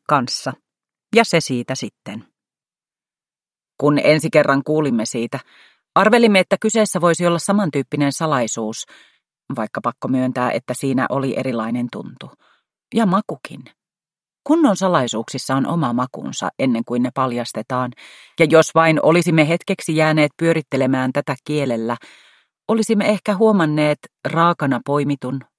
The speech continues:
anastetun ja ennen satokauttaan liikkeelle lasketun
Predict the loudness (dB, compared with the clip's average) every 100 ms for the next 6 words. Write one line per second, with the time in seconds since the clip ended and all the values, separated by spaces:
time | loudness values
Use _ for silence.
0 | 2 4 4 2 0 -6 -4 -4 -4 -8
1 | -20 _ 2 4 4 4 4 2 0 2
2 | 2 2 0 0 -2 -2 -2 0 0 -2
3 | -4 -6 -4 -4